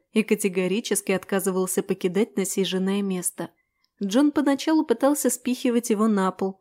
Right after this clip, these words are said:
но в итоге смирился с тем, что ему не справиться с упрямством однокрылого пушистика. А под конец ужина Мур осмелел настолько, что пытался выхватить вкусные кусочки из хозяйской тарелки.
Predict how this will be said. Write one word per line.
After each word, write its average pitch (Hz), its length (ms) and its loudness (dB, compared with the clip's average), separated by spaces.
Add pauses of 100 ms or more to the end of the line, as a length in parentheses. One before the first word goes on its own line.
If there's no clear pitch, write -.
но 214 160 4
в 202 80 4
итоге 190 320 2
смирился 190 580 0
с - 120 -2
тем, 220 240 0
что - 160 -2
ему 190 160 2
не 185 140 2
справиться 226 540 0
с - 120 -2
упрямством 196 680 -2 (180)
однокрылого 202 720 2
пушистика. - 800 -8 (360)
А 202 120 2
под 208 160 2
конец 208 400 0
ужина 220 380 2
Мур 202 320 2
осмелел 214 500 2
настолько, 208 540 0
что - 180 0
пытался 285 520 0
выхватить 247 520 0
вкусные 233 480 0
кусочки 233 540 0
из 208 120 0
хозяйской 202 540 2
тарелки. 190 640 -4